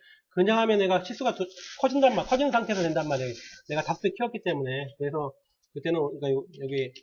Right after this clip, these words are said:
뭐죠? 오버라-, 그러니까 오버라이드 와가지고 얘를 수정을 하시고 난 다음에, 수정을 여기 영점에서 바꿔놓은 다음에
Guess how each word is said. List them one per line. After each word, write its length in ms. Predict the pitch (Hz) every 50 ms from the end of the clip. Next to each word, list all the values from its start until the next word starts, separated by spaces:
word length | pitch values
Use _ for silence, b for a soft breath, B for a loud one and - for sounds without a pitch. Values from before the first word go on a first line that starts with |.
| _ _ _ _ B B B B B B B _ _ _ _ _ _ _ _ _ _ - _ - 139
뭐죠? 220 | 127 123 127 165 175
오버라-, 240 | 165 156 160 185 185
그러니까 180 | 160 143 - 139
오버라이드 460 | 139 147 147 151 151 185 190 185 180
와가지고 640 | 165 151 151 156 147 147 143 170 196 208 220 214 - _ b b b b b b b _
얘를 160 | 139 147 170 170
수정을 380 | - 220 214 226 214 202 190
하시고 260 | 180 185 180 214 202
난 160 | 180 156 151 151
다음에, 500 | 156 151 143 143 156 165 151 113 104 113 -
수정을 540 | 170 160 165 160 160 165 180 185 180 175 - _ _ _ _
여기 80 | - 127
영점에서 320 | 139 151 151 - 175 160 143
바꿔놓은 320 | 131 - 160 151 147 143
다음에 340 | 139 139 139 156 180 196 185